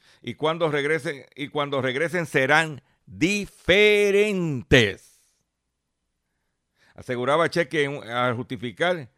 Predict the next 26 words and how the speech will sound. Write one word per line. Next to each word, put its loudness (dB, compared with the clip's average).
los -4
dos -2
mil -6
millones -4
de 0
dólares 0
que -6
ha 0
inyectado -4
varios -2
fondos -4
de -2
capital -6
de -2
riesgo -6
y -10
los -2
recortes -4
de 0
gasto -4
que -6
ha -4
tenido -6
que -4
activar. -4
¿Ah? -6